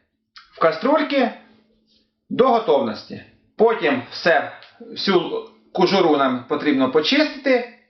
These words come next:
от до такого стану. Що нам для рецепта потрібно? Сімсот грамів картоплі, одна цибулина,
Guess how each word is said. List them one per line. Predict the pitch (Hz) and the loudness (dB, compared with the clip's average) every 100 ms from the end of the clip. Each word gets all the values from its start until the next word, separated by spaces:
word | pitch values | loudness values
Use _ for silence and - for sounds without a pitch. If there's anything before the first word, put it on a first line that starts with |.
| _ _ | _ _
от | - - | 0 0
до | 190 | 0
такого | 185 - 202 190 175 - - | -2 0 2 2 0 -6 -18
стану. | - - 110 107 - _ _ _ _ _ - _ - - - | -2 0 0 -6 -14 _ _ _ _ _ -20 _ -20 -20 -10
Що | - 285 | 0 2
нам | 294 | 4
для | 233 | 2
рецепта | 214 202 214 208 | 2 2 0 0
потрібно? | 185 170 147 110 101 - _ _ _ _ _ _ _ - - | -4 -2 -2 -2 -4 -10 _ _ _ _ _ _ _ -20 -16
Сімсот | - 233 214 214 | -2 0 2 2
грамів | 208 185 156 - | 4 0 0 0
картоплі, | 180 - 151 139 151 190 - _ _ _ _ _ - | 0 0 0 0 -2 -6 -6 _ _ _ _ _ 0
одна | - 220 311 | 0 4 2
цибулина, | 294 214 165 147 135 135 185 - | 2 2 2 2 2 0 -2 -4